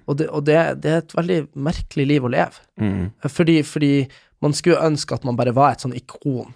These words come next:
Speaker 1: som bare
Speaker 2: Mm.
Speaker 1: uansett hva man gjorde, så var det hit, hit, hit. For det er noen som har det sånn, ikke sant? Eh,
Speaker 2: Men tror du det er noen som har det sånn? Eller ja, det er kanskje noen veldig få, kanskje?
Speaker 1: Ja, men,
Speaker 2: Noen
Speaker 1: men,
Speaker 2: veldig få.
Speaker 1: men på en måte forutsetningene må på en måte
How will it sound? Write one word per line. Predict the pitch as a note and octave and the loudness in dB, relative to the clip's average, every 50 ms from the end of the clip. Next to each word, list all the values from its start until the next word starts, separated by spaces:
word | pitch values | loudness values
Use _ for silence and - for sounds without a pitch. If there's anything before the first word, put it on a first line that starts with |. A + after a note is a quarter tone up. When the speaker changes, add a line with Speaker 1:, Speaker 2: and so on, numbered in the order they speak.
| _ | _
Speaker 1:
som | _ - - D3 | _ -10 -4 0
bare | C#3+ C3+ C#3 | 2 2 4
Speaker 2:
Mm. | D3 D3 | 4 2
Speaker 1:
uansett | C#3 - - C#3 - - | 0 0 0 -2 -2 -2
hva | - - B2 | -4 -8 -6
man | A#2+ A#2+ B2 | -4 -2 -2
gjorde, | B2+ B2 A#2 - | -2 -2 -4 -6
så | - | -8
var | - B2 | -8 -6
det | A#2+ A#2+ | -2 -2
hit, | B2+ B2 - - | -2 -4 -4 -6
hit, | B2 A#2+ - - | -8 -8 -2 -2
hit. | D3 D3+ - - | -2 -2 -2 -2
For | - D#3 | 2 2
det | F3+ | 2
er | G#3+ A#3 | 4 2
noen | B3 A#3+ | 0 0
som | - G#3 A3 | 2 4 4
har | C4 C4 | 4 2
det | D3+ | -2
sånn, | - - - A#2+ _ _ | -6 -8 -14 -16 _ _
ikke | - - C#3+ C#3 | -4 -2 0 2
sant? | C#3+ E3+ F#3+ G3+ - - - - - - _ _ _ | 4 4 4 2 0 -12 -20 -20 -20 -20 _ _ _
Eh, | - D3 C#3+ C#3+ C#3+ C#3 C#3 C3+ C3+ | -2 0 2 4 4 4 4 4 4
Speaker 2:
Men | D#3 F3 | 2 0
tror | - - C#3 | 0 0 4
du | C3+ | 4
det | C#3 C#3+ | 4 4
er | D3+ | 4
noen | C#3+ A#2 | 2 0
som | - D3 C3+ | 0 0 0
har | A2+ F#2 | 2 2
det | D#2 F2+ | 0 0
sånn? | G#2+ D#3 F3+ - _ - - | 0 -2 -2 -4 _ -18 -8
Eller | - - C#3+ D#3 F3 | 0 4 6 6 6
ja, | F3 - | 6 4
det | F3 F#3+ F3+ | 4 2 2
er | |
kanskje | - A3 F3+ E3 F#3 | 2 2 0 2 0
noen | F#3+ G3 - _ _ - D#3+ - - | -2 -2 -4 _ _ -14 -14 -8 0
veldig | - G#3 E3+ C#3 G#2+ - - - - - D3 | 0 2 2 2 -2 -2 -4 -2 -2 -2 0
få, | - E3 E3 | 0 0 2
kanskje? | E3+ F3+ F3+ G#3+ A3+ G#3 - _ _ _ - | 2 2 2 2 0 0 -4 _ _ _ 4
Speaker 1:
Ja, | F#3 G#3 A#3+ A#3+ A3 _ | 4 6 4 4 0 _
men, | - - G3+ G#3+ | -2 0 2 4
Speaker 2:
Noen | G#3+ - - | 6 6 6
Speaker 1:
men, | D#3 | 6
Speaker 2:
veldig | C#3 A#2 G#2+ A2+ B2+ | 4 4 2 2 0
få. | D3 D3+ D#3+ | 0 -2 0
Speaker 1:
men | - F#3 G3 F#3+ | 2 0 0 2
på | - G3+ | 2 2
en | F#3+ | 2
måte | F#3 F3+ - E3+ | 2 2 0 -2
forutsetningene | - - F3 E3+ G3 F#3+ - - G3+ F#3 - - C3+ B2 A#2 | 0 0 0 0 0 -2 0 0 -2 0 0 -4 -2 -2 -2
må | A#2 B2+ B2+ A#2+ A#2+ | 0 0 0 0 -2
på | - - | -4 -8
en | A#2+ A2+ | -8 -8
måte | A2 - - B2 | -8 -6 -6 -6